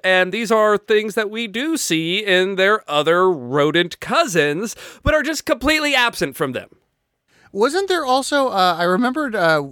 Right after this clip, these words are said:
Speaker 2: they had a superpower, they put, like, a-, acid or capsaicin on them, and they're, they have, like, some
Speaker 1: Yes.
Speaker 2: sort of pain superpower or anti-acid superpower?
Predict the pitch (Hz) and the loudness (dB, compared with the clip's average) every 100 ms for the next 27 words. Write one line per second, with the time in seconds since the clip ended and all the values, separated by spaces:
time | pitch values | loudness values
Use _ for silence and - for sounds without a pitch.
0 | 131 143 175 208 185 - 220 214 196 196 | -10 -4 0 0 0 -2 -4 -2 2 2
1 | 190 175 160 - 185 165 160 - 135 - | 2 0 -4 -2 -4 -2 -4 -2 -6 -2
2 | 156 180 175 208 175 147 160 151 - 160 | 0 0 0 -2 -2 -4 -4 -4 -4 -4
3 | 170 196 185 180 185 190 180 160 147 143 | -2 -4 0 0 0 -2 -2 -2 -4 0
4 | 165 175 185 196 196 196 170 - - 147 | -2 0 0 0 0 -2 -6 -8 -4 -2
5 | 170 180 - 196 196 180 196 196 196 143 | 0 -2 -6 -8 -4 -2 -2 -2 -4 -8
6 | 135 - 180 185 180 147 151 175 202 202 | -6 -4 -2 0 -2 0 -2 -2 -6 -8
7 | 214 185 214 | -10 -4 -2